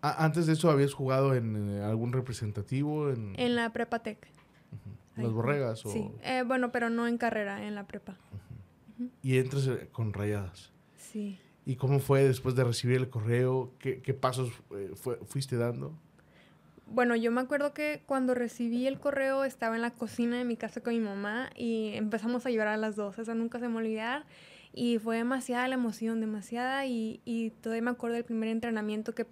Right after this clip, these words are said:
Speaker 2: en ese... o sea, cuando yo llegué, pues, a muchas ni las conocía, no sabía... No sabía yo qué estaba pasando, pero yo sabía que yo quería estar ahí.
Speaker 1: Después ya te quedas en, en medio del selectivo. Eh,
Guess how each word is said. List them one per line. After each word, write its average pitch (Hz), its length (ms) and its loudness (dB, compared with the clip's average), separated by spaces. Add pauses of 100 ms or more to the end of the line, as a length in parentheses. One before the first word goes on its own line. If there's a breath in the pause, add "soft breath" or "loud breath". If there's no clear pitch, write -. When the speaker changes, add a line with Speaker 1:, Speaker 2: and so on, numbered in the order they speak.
(140)
Speaker 2:
en 220 180 -2
ese... 233 220 -4 (220)
o 247 100 -8
sea, 233 100 -4
cuando 226 180 0
yo 220 80 4
llegué, 233 240 2
pues, 233 220 -6
a 220 40 -2
muchas 220 360 -2
ni 220 340 4
las 202 200 -4
conocía, 220 580 -4
no 226 120 0
sabía... 220 420 -2 (420 loud breath)
No 240 100 2
sabía 285 200 4
yo 311 120 2
qué 320 80 -2
estaba 294 300 -2
pasando, 233 420 0
pero 226 140 -4
yo 220 80 -4
sabía 226 160 -2
que 226 100 -6
yo 226 140 -2
quería 220 180 -2
estar 208 240 -8
ahí. 185 300 -8 (1000 soft breath)
Speaker 1:
Después 123 340 2
ya 127 360 4 (160)
te 127 160 0
quedas 160 380 4
en, 117 200 0
en 104 240 0
medio 123 300 2
del 104 220 0
selectivo. 123 600 -2 (720 soft breath)
Eh, 107 540 0